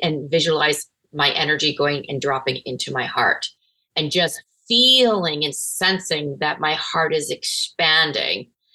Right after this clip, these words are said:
and using breath work for that, right? I just feel like, 'cause I truly believe that in order to make a connection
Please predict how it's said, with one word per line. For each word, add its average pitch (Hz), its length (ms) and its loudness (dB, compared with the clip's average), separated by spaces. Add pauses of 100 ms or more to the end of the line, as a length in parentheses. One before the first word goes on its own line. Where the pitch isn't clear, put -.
(100)
and 160 200 2
using 170 360 4
breath 151 320 2 (120)
work 156 260 -4
for 127 140 -2
that, 82 320 -4 (720)
right? 151 260 4
I 143 60 2
just 160 260 2
feel 170 140 4
like, 156 200 2 (200)
'cause 160 160 0
I 156 140 4
truly 175 300 0
believe 160 400 4
that 151 280 -2
in 160 120 0
order 151 400 4
to 139 300 4 (400)
make 175 180 2
a 180 100 2
connection 147 880 0